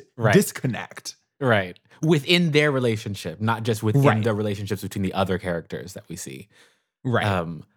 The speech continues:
Speaker 1: absolutely. I mean, the, the, this version is so much more social commentary than the first one, which still remains
Speaker 2: Yeah.
Speaker 1: in the kind of, like, this is a love story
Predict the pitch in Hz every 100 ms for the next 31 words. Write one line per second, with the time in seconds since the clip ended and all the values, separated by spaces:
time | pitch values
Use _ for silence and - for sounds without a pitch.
0 | _ _ _ _ - 196 170 147 104 90
1 | 135 151 135 151 135 139 147 131 135 156
2 | 156 156 151 170 120 131 123 - 135 131
3 | 123 123 117 113 110 107 107 107 110 -
4 | 117 117 135 120 87 90 - 110 - _
5 | 113 107 101 98 98 107 104 101 - 87
6 | 69 101 107 - 120 107 - 127 120 113
7 | 104 110 104 104 101 - 101 98 92 92
8 | 90 87 - _ _ _ _ 117 107 107
9 | 101 98 95 - - 95 92 90 90 85
10 | 85 82